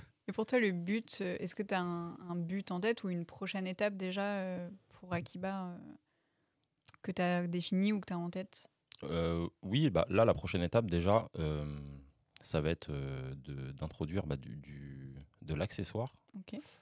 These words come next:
Speaker 2: Parce que pour le moment, j'ai fait des,
Speaker 1: Oui.
Speaker 2: des vêtements, surtout.
Speaker 1: Mais t'as
Speaker 2: Euh, mais j'ai
Speaker 1: pas lancé, j'avais eu un truc par rapport à des bijoux, non ?
Speaker 2: Ah oui,
Speaker 1: Oui, c'est ça.
Speaker 2: c'est ça. Mais en fait, j'avais, euh,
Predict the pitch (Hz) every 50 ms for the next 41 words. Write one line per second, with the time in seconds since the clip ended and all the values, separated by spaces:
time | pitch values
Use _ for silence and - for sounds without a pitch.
0 | _ _ - - 78 - 95 80 92 87 85 85 87 98 98 82 80 73 - -
1 | 82 76 71 71 69 69 67 67 69 69 67 67 71 _ _ _ _ _ _ _
2 | _ - 208 202 196 - - - - 82 73 78 80 73 87 - - 90 92 117
3 | 135 - - - - 80 - 95 117 135 _ _ _ _ _ _ _ _ _ _
4 | _ _ _ _ _ - - 196 - 73 73 78 - - - - - 82 82 269
5 | 277 277 277 277 277 277 269 - - - - - - - 226 226 202 190 190 196
6 | 185 180 180 190 202 185 180 - 208 - - 214 220 220 - 196 175 170 170 170
7 | 170 196 233 262 285 277 262 254 254 254 247 220 - 170 85 - 214 233 233 208
8 | - - - - 87 78 90 87 - - 76 80 85 - 113 92 82 80 76 76
9 | 78 80 80 78 71 73